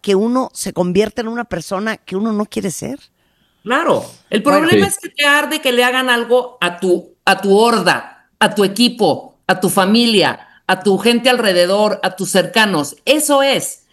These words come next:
Speaker 2: Y eso provoca que sí de repente saques un "ya, chinga tu madre", obviamente.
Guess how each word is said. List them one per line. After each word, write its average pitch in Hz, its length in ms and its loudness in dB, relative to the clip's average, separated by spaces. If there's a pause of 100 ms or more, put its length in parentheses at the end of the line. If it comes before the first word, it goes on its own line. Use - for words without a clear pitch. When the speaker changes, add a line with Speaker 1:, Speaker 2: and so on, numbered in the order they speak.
(100)
Speaker 2:
Y 196 120 2
eso 254 260 0
provoca 214 520 2
que 170 100 -4
sí 170 160 2
de 190 140 0
repente 156 420 -2
saques 185 380 -2
un 180 180 0
"ya, 208 220 2
chinga 208 260 0
tu 185 80 -4
madre", 196 380 0
obviamente. 185 880 0